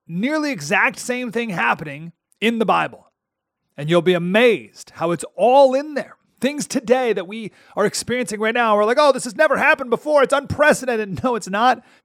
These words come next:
It happened thousands of years ago. And obviously there are lessons to learn. And w-, we'll provide biblical perspective, but also historical, uh, in addition, right? So here's this s-, very similar, if not exact same thing happening in ancient Greece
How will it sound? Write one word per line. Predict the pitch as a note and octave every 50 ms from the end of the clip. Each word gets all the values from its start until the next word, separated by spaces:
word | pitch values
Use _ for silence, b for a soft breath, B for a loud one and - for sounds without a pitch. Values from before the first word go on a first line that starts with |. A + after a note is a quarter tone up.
| _ _ _
It | G3
happened | G#3+ A#3+ A#3 - A#3 G#3 D3
thousands | - _ _ - G#3+ G3+ A#3+ C#4+ C4+ A3+ G#3+ B3+ A3+
of | A#3+ G3+
years | A#3 B3 B3+ B3 G3
ago. | E3 A#2 G2 D2+ C2+ D2+ - _ _ _ _ _ _ _ _ _ _ _ _ _ _
And | - B2
obviously | A2+ A2+ C3 C#3 C3+ A#2+ - C#3 B2+
there | A2+ B2 A#2
are | A2+ A2+
lessons | A2 B2 B2 A#2 - - A#2+ A2+ A2 G#2+ - - _ _ _ _ _ _ _ -
to | - C#3+
learn. | D#3+ A3+ B3+ G#3+ D#3 b b b b b _ -
And | E3 F#3 F#3 F#3+ -
w-, | - F3 F3 F3
we'll | F#3 F3+ F3
provide | C#3+ D#3 C#3 C#3+ - -
biblical | - B3+ C4 B3+ - A#3+ A3+ G#3 F3+
perspective, | F3+ - F#3 - G#3+ G3 F3 G3+ G3+ E3
but | G3+ A3+
also | C4 C4 - - C4 A3+ E3+
historical, | E3+ D#3+ - - D#3+ C#3+ D#3 F3+ G3+ - - G3 F3 E3 D#3 C3+ - _
uh, | - C3+ C3 C3 -
in | E3+ F3 E3+
addition, | D3+ G#2+ - C3+ B2 - - A3 B3 G#3
right? | D3 C#3 D#3+
So | - - C#3+
here's | B2 - - D#3 D#3 D3+ D3+ A#2
this | B2+ D3 C3 - b b b b b _ _ _ _
s-, | - - - - -
very | A#2+ A#2 D3 C#3+ D#3 G#3 G3
similar, | - - - E3+ E3+ F#3 E3+ F3+ F3 F3
if | F3 C#3 C#3+
not | F3+ F3 F3+
exact | E3+ B2+ B2+ B2 - A#3 -
same | - - F#3+ F3+ D#3
thing | F3+ F3+ E3+
happening | E3+ D#3+ F3 E3+ E3+ F3+ F3
in | E3
ancient | C3+ B2 C3+ D3+ G3 A3+
Greece | B3 C#4+ D#4+ C#4 G#3+ F3 - -